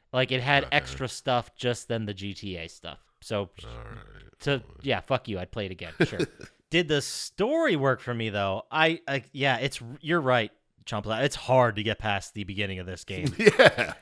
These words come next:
Speaker 1: and how it just completely rewrites the narrative of what Scarface is. But let's say, in theory, I just bought that.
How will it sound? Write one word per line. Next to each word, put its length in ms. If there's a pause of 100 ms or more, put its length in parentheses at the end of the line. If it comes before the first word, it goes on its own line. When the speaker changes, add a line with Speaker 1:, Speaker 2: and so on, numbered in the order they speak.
(160)
Speaker 1:
and 180
how 200
it 80
just 140
completely 600
rewrites 500
the 100
narrative 420
of 140
what 200
Scarface 600
is. 300 (1700)
But 300
let's 320
say, 320
in 160
theory, 540
I 180
just 320
bought 340
that. 260